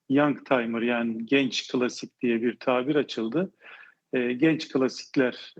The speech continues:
eee, şimdi popüler olmaya başladı. Ama bizler tabii, eee, ben de yaşım itibariyle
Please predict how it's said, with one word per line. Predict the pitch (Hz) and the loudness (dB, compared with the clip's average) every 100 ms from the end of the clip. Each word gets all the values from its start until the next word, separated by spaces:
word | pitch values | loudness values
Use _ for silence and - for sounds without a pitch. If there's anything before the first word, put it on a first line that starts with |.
| 131 | -4
eee, | 120 113 | -2 -2
şimdi | 107 - 120 110 113 - - | -4 -4 -2 0 -2 -2 -4
popüler | 120 113 117 | -2 0 0
olmaya | 113 113 110 110 107 | 2 0 0 0 0
başladı. | 117 - 120 117 185 - _ - - - _ - | -2 0 -2 0 -2 -4 _ -20 -20 -20 _ 0
Ama | 147 143 | 0 2
bizler | 156 139 156 143 | 2 4 2 2
tabii, | 147 131 160 156 | -2 0 0 -2
eee, | 151 131 120 120 120 117 | -4 -2 -2 -4 -4 -4
ben | 127 | -2
de | 120 | -2
yaşım | 123 117 - 131 | -2 -2 -6 -8
itibariyle | 117 135 123 123 123 117 139 | -8 -2 0 0 0 0 0